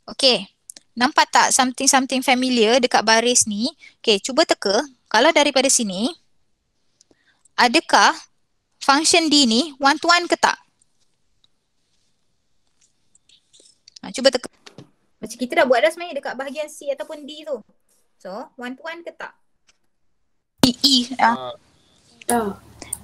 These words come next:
Speaker 1: Yes, this is not
Speaker 2: Ah.
Speaker 1: one-to-one function. Betul? This is not one-to-one function sebab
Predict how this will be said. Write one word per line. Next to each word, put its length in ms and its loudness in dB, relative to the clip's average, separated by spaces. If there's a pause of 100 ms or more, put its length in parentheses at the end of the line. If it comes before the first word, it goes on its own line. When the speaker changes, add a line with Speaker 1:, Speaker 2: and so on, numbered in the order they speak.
(100)
Speaker 1:
Yes, 400 4
this 400 2
is 240 2
not 400 4
Speaker 2:
Ah. 240 -16
Speaker 1:
one-to-one 720 4
function. 580 4
Betul? 300 0 (260)
This 240 0
is 140 0
not 180 0
one-to-one 560 -2
function 480 2
sebab 380 2